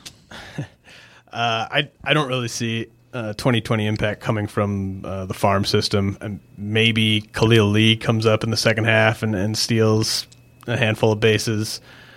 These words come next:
Uh, but, yeah, I mean, I, I think this is more of a, it, it's a ways down the road. You can at least sort of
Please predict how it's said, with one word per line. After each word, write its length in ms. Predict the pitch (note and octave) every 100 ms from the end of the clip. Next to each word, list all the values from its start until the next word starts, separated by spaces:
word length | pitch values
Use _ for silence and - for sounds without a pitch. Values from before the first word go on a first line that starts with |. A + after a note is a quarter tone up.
| - _ -
Uh, 300 | - F#2 F#2
but, 560 | F#2+ G2 - - - - _ _
yeah, 260 | F2 F#2 F#2
I 60 |
mean, 160 | G#2 G2+
I, 80 | -
I 80 | A2+
think 320 | - A#2 G#2+
this 240 | A2 - G#2
is 120 | -
more 300 | G#2 G2+ G2
of 160 | F#2+
a, 380 | G2 F#2+ F#2+ F#2+ _ _ _ _ - - -
it, 180 | C3+ -
it's 160 | D3+ D#3+
a 80 |
ways 340 | D3 D#3+ D#3 C3
down 220 | C#3+ B2
the 60 | G#2+
road. 300 | A#2 F#2+ G#2+
You 80 |
can 120 | C3+ E3
at 80 |
least 240 | D#3 E3 -
sort 160 | D3
of 100 | A2